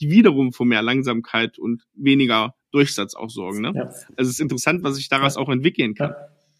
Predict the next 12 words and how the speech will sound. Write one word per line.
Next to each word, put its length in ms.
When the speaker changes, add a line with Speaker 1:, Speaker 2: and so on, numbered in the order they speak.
Speaker 2:
Also 400
wir 160
können 180
jetzt 200
mal, 300
wir 60
können 140
ja 60
mal 100
den 140
Schwenk 460
wagen, 440